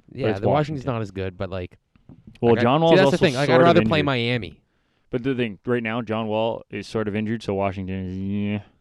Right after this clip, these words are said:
Speaker 1: Well, he's, like, thirty pounds light. Like, he's not playing.
Speaker 2: Yeah.
Speaker 1: Right? So, that's the thing. Like, it's you pretty much say one will win, two will win, three will win, and Philly's pretty much a lock to beat Indiana. Like, there's your four. Boom.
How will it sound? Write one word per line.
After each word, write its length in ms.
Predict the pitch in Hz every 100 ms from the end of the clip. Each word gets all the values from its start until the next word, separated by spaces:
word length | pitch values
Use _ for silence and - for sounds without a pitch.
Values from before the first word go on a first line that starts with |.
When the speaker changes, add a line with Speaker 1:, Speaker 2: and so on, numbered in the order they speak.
| _ _ _ -
Speaker 1:
Well, 120 | 101
he's, 180 | 104 110
like, 100 | -
thirty 200 | 107 95
pounds 320 | 98 90 90
light. 100 | 85
Like, 120 | 85
he's 120 | 92
not 160 | 87 80
playing. 220 | 92 95 _ _ _ _ _
Speaker 2:
Yeah. 280 | 165 147 - -
Speaker 1:
Right? 240 | 85 87 - _ _ _ _
So, 360 | - 101 95 _ _ _ _ _ _ _ _ _
that's 220 | - 107 -
the 100 | 98
thing. 240 | 76 76
Like, 140 | 85 101
it's 240 | - - - _ _ _ _ _ _ _ _
you 120 | - 110
pretty 180 | 135 123
much 120 | 117
say 140 | 110
one 260 | 92 110 139
will 80 | 131
win, 220 | 117 110
two 180 | - 120
will 140 | 123
win, 200 | 107 107
three 180 | - 120
will 180 | 117 113
win, 280 | 107 101 98 _ _ _
and 180 | 101 95 -
Philly's 300 | 127 113 107
pretty 140 | 123 110
much 140 | 104
a 60 | 98
lock 240 | 98 95
to 60 | 95
beat 160 | 95
Indiana. 420 | 90 85 87 80 78
Like, 260 | 85 80 _ _ _ - _ - -
there's 300 | 104 95 101
your 140 | 98 _ _ _
four. 260 | 113 98 - -
Boom. 280 | 104 82